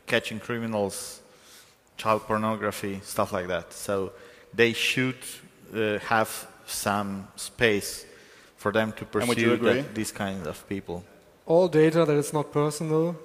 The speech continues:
Speaker 3: and not security relevant has to be open.
Speaker 1: Yeah, I,
Speaker 3: Yeah,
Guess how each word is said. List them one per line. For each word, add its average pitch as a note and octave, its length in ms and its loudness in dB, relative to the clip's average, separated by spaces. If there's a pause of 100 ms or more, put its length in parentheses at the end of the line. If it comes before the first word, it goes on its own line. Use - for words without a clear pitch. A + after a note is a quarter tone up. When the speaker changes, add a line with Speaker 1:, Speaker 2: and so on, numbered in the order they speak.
(160)
Speaker 3:
and C3+ 120 -6
not D3 200 -2
security C#3+ 460 -4
relevant B2+ 480 -4
has B2 240 -4
to C3+ 80 -10
be B2 320 -6 (480)
open. A2+ 340 -8 (560)
Speaker 1:
Yeah, D3 140 2
I, C3 180 6 (800)
Speaker 3:
Yeah, C3 140 -6